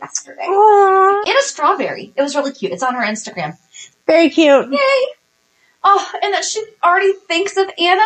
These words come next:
Speaker 1: as a second mom.
Speaker 2: Yes. Yes. And that was super cute. She was like, "Don't tell Anna," but it was a cute little secret. Oh my gosh.
Speaker 1: Yep.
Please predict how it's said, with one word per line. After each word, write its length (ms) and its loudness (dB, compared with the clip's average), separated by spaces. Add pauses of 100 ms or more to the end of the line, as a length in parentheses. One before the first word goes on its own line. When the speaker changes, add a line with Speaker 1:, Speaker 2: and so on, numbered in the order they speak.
(120)
Speaker 1:
as 100 -6
a 100 -6
second 480 -6
mom. 280 2
Speaker 2:
Yes. 720 0 (500)
Yes. 340 0
And 140 0
that 140 4
was 140 2
super 300 2
cute. 280 2
She 120 -4
was 160 0
like, 180 0 (220)
"Don't 280 0
tell 360 -4
Anna," 480 -2
but 120 0
it 40 0
was 160 2
a 80 2
cute 200 0
little 180 2
secret. 560 -4
Oh 100 2
my 140 -6
gosh. 340 -2
Speaker 1:
Yep. 160 -12